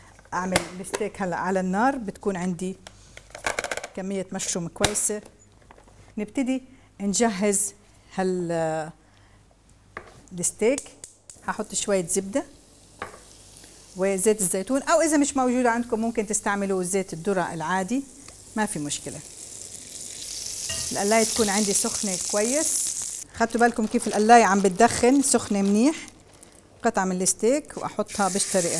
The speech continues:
هاي، على حسب طبعًا حجم القلاية عندك، هغطيها بالشكل هذا وأخلي النار قوية جدًا. خدتوا بالكم أعلى نار موجودة عندي،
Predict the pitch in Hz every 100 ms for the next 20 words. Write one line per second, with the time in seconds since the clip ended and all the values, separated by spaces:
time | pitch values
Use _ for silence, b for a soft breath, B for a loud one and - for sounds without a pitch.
0 | 139 147 - - - - - - - -
1 | - - - - - - - - - -
2 | - - - - - - - - - -
3 | - - 226 - 269 254 240 220 208 226
4 | 214 190 196 202 196 175 185 190 254 277
5 | - - - - - - - 202 208 -
6 | 214 185 185 - - 156 143 147 - -
7 | - - - - 220 240 233 - 269 247
8 | 196 208 - 196 214 240 233 196 214 240
9 | 233 220 196 - 262 349 - - - -
10 | - 220 196 214 208 208 202 240 208 196
11 | 214 196 185 - 220 190 208 208